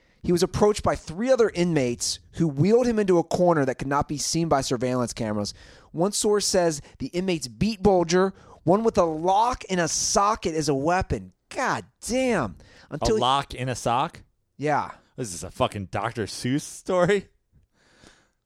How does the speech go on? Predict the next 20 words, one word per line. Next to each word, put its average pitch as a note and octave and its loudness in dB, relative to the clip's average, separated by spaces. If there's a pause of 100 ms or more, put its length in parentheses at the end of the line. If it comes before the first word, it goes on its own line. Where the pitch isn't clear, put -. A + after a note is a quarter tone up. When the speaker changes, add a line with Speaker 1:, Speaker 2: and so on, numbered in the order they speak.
(260)
Speaker 1:
Until C3+ 2
Speaker 2:
"I - 4
will - 4
Speaker 1:
he A#3 2
Speaker 2:
not F#3 4
Speaker 1:
was C#3+ 2
un- C3+ 4
Speaker 2:
beat C3 0
you C3 2
with A2+ 2
a A2+ -2
sock. A2+ -2
I C#3+ -6
will C3+ 0
not C#3+ 0
beat D3+ -4
you E3 0
with E3 0
a F3+ 0
lock. E3+ -2